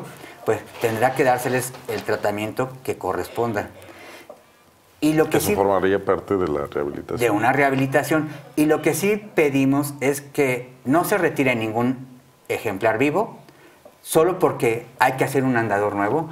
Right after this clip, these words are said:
Speaker 1: Creo que el parque no
Speaker 2: Que ya
Speaker 1: necesita
Speaker 2: no le
Speaker 1: andadores
Speaker 2: metan
Speaker 1: nuevos.
Speaker 2: cemento, ¿no?
Speaker 1: Que ya no le metan cemento, efectivamente.
Speaker 2: ¿No sabría partes donde podrían, este, quitar algo de cemento y dejar ahí espacios para
Speaker 1: Exacto.
Speaker 2: árboles?
Speaker 1: Una rehabilitación del parque, si se hace de manera sustentable,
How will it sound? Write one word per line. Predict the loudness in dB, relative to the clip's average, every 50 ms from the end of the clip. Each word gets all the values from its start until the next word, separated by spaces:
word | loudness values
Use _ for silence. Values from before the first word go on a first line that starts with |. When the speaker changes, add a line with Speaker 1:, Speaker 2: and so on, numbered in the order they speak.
| -12 -18 -8 0
Speaker 1:
Creo | 4 4 6 6
que | 6
el | 4 6
parque | 6 4 4 4 2 2
no | 4 4
Speaker 2:
Que | 4 4
ya | 2
Speaker 1:
necesita | 2 2 2
Speaker 2:
no | 4
le | 4 4 4 4
Speaker 1:
andadores | 4 4 2 2 2 2
Speaker 2:
metan | 2 2 4
Speaker 1:
nuevos. | 4 2 2 2 0
Speaker 2:
cemento, | -2 -2 -4 -4 -8 -8 -8
¿no? | -8 -8 -12 -14 -16 -16 -20 -8 0
Speaker 1:
Que | 2 4
ya | 4 4
no | 4 4 2
le | 2 4
metan | 2 2 0 0 -2 -2
cemento, | 0 -2 -2 -2 -2 -2 -2 -2
efectivamente. | -2 -2 -2 0 0 2 2 2 0 0 0
Speaker 2:
¿No | 0 0
sabría | 2 2 4 4 4 2 2
partes | 2 0 0 2 0 0
donde | 0 0 -2 -6
podrían, | -4 -2 0 0 2 0 0 -2 -4 -6 -8 -10
este, | -12 -14 -14 -14 -14 -12
quitar | -12 -6 -2 0 0
algo | 2 2 0 0
de | -2 -4
cemento | -4 -6 -8 -8 -10 -10 -8 -6
y | -4 -4
dejar | -4 -6 -8 -6 -6 -4 -4 -4
ahí | -4 -6 -6 -6 -8 -8
espacios | -10 -6 -2 -2 -2 -2 -2 -8
para | -4 0 0 0 2
Speaker 1:
Exacto. | 2 2 2 0 0 -2 -4
Speaker 2:
árboles? | -2 0 2 4
Speaker 1:
Una | 4 4 4 4
rehabilitación | 4 2 2 2 2 0 -2 -2 -2 0 0 0 0 0 0 0 2 2
del | 2 0
parque, | 0 2 2 2 2 2 0 -2 -2 -2 -4 -10 -12
si | -8 -4 -2 0 0 0
se | 0 0 0 0 0 -2 -2 -2 0
hace | 0 0 0 0 -2
de | 0 0
manera | 2 0 0 0 0 0 0
sustentable, | 0 -4 -6 -4 -4 -6 -6 -4 -2 -2 -2 0 -2 -4 -6